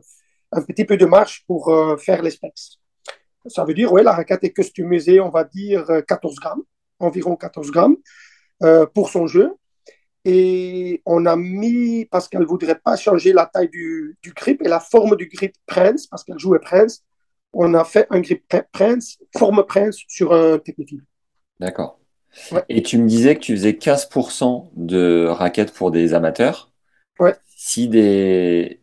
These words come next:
Speaker 2: abonnés de Tennis Légende veulent te contacter, je peux les mettre en relation avec toi ?
Speaker 1: Euh, oui, mais fais attention parce que maintenant, à partir de maintenant, jusqu'à mi-janvier,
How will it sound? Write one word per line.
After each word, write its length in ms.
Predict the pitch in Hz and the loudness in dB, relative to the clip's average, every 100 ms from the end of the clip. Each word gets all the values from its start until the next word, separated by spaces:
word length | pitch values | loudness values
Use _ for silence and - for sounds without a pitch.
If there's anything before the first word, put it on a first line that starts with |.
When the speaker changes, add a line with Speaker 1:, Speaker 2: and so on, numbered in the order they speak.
| 82 | -4
Speaker 2:
abonnés 320 | 85 92 98 | -2 0 0
de 100 | 98 | 0
Tennis 400 | 87 98 98 - | -2 -2 -4 -6
Légende 560 | 98 95 107 107 87 82 90 | -6 -2 0 0 -4 -8 0
veulent 200 | 92 87 | 0 0
te 800 | 90 87 82 80 80 78 78 85 | 0 0 0 -2 -2 -4 -8 -10
contacter, 560 | 90 92 90 - 110 113 | -6 -4 -4 0 2 0
je 180 | - | -4
peux 920 | - 92 90 85 85 85 87 87 87 85 | -8 -4 0 2 2 2 2 0 -2 -2
les 160 | 85 | 0
mettre 340 | 90 101 - - - | 0 -2 -4 -16 -8
en 140 | 87 | -4
relation 360 | 87 92 - 101 | 0 0 0 -2
avec 160 | 98 - | -4 -4
toi ? 240 | 170 - _ _ _ _ _ - _ _ _ _ _ | -6 -8 _ _ _ _ _ -20 _ _ _ _ _
Speaker 1:
Euh, 380 | 170 170 170 170 | 6 8 10 10
oui, 400 | 170 175 269 - - | 8 8 8 6 4
mais 640 | 165 165 165 165 165 170 | 6 6 4 0 -4 -4
fais 160 | - | -4
attention 380 | 185 202 185 240 | -2 -4 2 2
parce 180 | 262 - | 2 -4
que 240 | 233 202 - _ | -4 -4 -6 _
maintenant, 840 | 180 165 180 - 214 233 240 240 - _ | -8 -2 -4 -2 -2 0 0 -4 -8 _
à 100 | 208 | -16
partir 340 | - - 262 | -14 -12 -8
de 80 | 196 | -4
maintenant, 400 | 190 180 220 220 | -2 -2 0 0
jusqu'à 320 | 185 180 - 180 | 0 -8 -6 -4
mi-janvier, 1040 | 190 233 254 208 175 170 180 240 240 | 0 0 0 0 0 0 -2 -2 -2